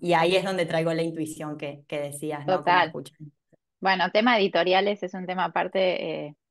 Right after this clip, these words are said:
Speaker 2: lo conversamos después. <laughs> Pero sí, es un temón. Sofi, ¿y en el día a día, qué, qué es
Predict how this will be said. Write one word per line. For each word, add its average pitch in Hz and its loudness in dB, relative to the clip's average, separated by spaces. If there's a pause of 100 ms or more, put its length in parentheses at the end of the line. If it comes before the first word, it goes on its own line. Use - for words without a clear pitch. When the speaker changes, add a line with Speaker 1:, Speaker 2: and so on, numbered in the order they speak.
(260)
Speaker 2:
lo 175 0
conversamos 196 2
después. 202 0 (180)
<laughs> - -8 (840)
Pero 233 0
sí, 233 -4
es 214 -6
un 226 -8
temón. 196 -4 (340)
Sofi, 320 -4
¿y 269 -4
en 262 2
el 277 0
día 349 0
a 381 2
día, 302 -4 (300)
qué, 302 -4
qué 381 -2
es 427 -6